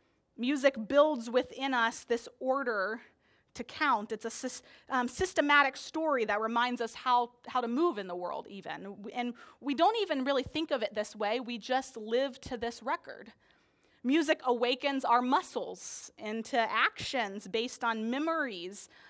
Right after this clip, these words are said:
of things we have done before and things we have heard before. Music becomes for us a way of remembering who and what we are as a part of humanity, as a part of creation.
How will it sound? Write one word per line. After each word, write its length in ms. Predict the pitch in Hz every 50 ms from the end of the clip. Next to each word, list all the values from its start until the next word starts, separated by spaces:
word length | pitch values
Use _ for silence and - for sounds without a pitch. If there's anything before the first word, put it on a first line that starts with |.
| - -
of 220 | - 240 233 226
things 800 | - - - 311 320 294 254 226 202 202 190 190 202 208 - 240 214
we 140 | 240 240
have 260 | 247 247 247 233 208 202
done 220 | 233 233 233 226
before 680 | 240 220 233 - - - 403 453 381 262 196 185 185 180
and 180 | - 202 202 220
things 600 | - - 214 208 196 196 196 196 202 196 - -
we 100 | - 202
have 140 | 196 214 196
heard 360 | - - - 381 415 392 294 -
before. 680 | 214 - - - - 190 180 185 180 180 180 180 185 _ _ _ _ _ _ _ _ _ _ - _ _
Music 380 | - 254 294 294 277 294 285 -
becomes 400 | 285 - - - 269 262 - -
for 140 | - 262 247
us 180 | 240 254 -
a 60 | 254
way 180 | 233 233 226 226
of 100 | 226 208
remembering 480 | 214 220 226 220 220 214 214 220 220 226
who 280 | 220 240 240 233 226
and 140 | 214 208 208
what 200 | 208 220 - -
we 140 | 214 202 -
are 480 | - 208 214 202 202 196 202 208 196 -
as 160 | 202 208 208
a 80 | 214 208
part 260 | - - 214 202 196
of 100 | 196 -
humanity, 600 | - 247 240 269 311 311 262 220 175 175 175 175
as 100 | 185 -
a 60 | 190
part 260 | - - - 180 175
of 140 | 180 196 -
creation. 720 | - - 247 240 247 254 247 240 - - 190 180 185 190